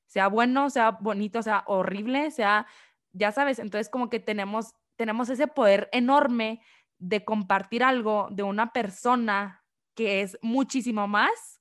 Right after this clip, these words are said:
que solo un comentario, o que solo una situación, o que solo una experiencia, o que solo un sentimiento, o sea, y de verdad seamos conscientes de esto, porque es súper fácil, eh, decirlo, pero es bien difícil ponerlo en práctica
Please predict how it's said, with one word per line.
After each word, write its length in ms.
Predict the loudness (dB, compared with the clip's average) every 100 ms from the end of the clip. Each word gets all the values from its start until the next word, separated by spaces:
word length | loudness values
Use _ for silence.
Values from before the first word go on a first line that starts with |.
| -6
que 140 | -4
solo 260 | -2 0 0
un 140 | 0
comentario, 640 | -2 -4 -2 -2 -2 -6 -12
o 140 | -16 -10
que 100 | -10
solo 280 | -8 -6
una 180 | -4 -4
situación, 500 | -6 -6 -4 -4 -6 _ _ -8
o 140 | -8
que 100 | -6
solo 140 | -8 -6
una 140 | -6
experiencia, 580 | -8 -6 -4 -4 -4 -4
o 60 | -6
que 100 | -6
solo 160 | -6
un 80 | -6
sentimiento, 560 | -6 -6 -6 -6 -4 -4
o 60 |
sea, 220 | 0 -2 -2 -20 _
y 100 | -2
de 80 | 2
verdad 220 | 4 2 0
seamos 340 | -2 -2 -4
conscientes 580 | -4 -4 -2 -4 -4 -6
de 120 | -4
esto, 240 | -8 -8 -10
porque 240 | -10 -8
es 180 | -10 -10 _
súper 680 | -16 -8 -8 -2 -4 -4 _ -4
fácil, 480 | -4 -2 -6 -6 _ _ _ _ -8
eh, 600 | -4 -2 -2 -2 -2 -4 -6
decirlo, 760 | -6 -4 -2 -2 2 2 0 0
pero 160 | 2
es 240 | 2 -2 -12
bien 380 | -12 -2 0 0
difícil 560 | 0 0 0 2 0 0
ponerlo 340 | 0 2 0
en 120 | 0
práctica 560 | 2 0 0 0 0